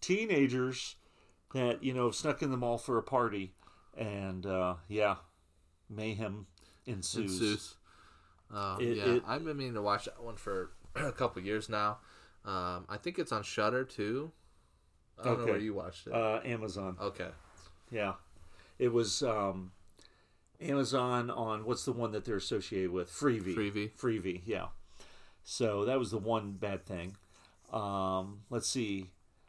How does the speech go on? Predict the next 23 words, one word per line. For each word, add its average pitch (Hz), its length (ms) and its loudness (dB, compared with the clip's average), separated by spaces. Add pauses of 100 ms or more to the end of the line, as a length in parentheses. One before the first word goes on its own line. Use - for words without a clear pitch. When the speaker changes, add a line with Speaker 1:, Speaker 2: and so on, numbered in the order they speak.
(600)
Speaker 1:
Usually, 151 640 4
one, 123 260 0
and 110 240 -2
you 117 300 2
know 95 200 0
this, 92 440 -2
one 117 200 0
of 107 100 0
the 104 80 2
habits 104 420 -2
we 101 120 -4
have 98 180 -2
is 92 140 -4
once 104 240 -8
we 107 80 -4
watch 98 280 -2
a - 60 -6
scary 95 380 -4
movie, 92 320 -4
we 92 120 -4
usually 95 360 -4
watch 92 280 0
something 92 560 -6